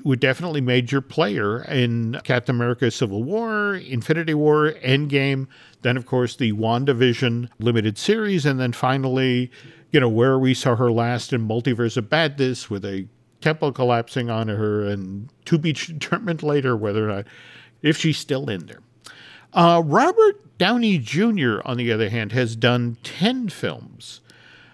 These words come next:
for Marvel Studios. Of course, the original Iron Man, uh, his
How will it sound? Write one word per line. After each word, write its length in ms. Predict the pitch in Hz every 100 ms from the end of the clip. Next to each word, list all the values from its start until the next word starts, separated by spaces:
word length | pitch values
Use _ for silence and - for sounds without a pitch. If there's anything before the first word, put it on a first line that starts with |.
| _ -
for 160 | -
Marvel 320 | 123 104 98 95
Studios. 480 | - 95 90 104
Of 140 | 117 107
course, 260 | 123 123
the 100 | -
original 380 | 113 117 113 104
Iron 260 | 147 165 160
Man, 480 | 151 147 147 147 -
uh, 220 | 113 110 107
his 400 | 117 110 104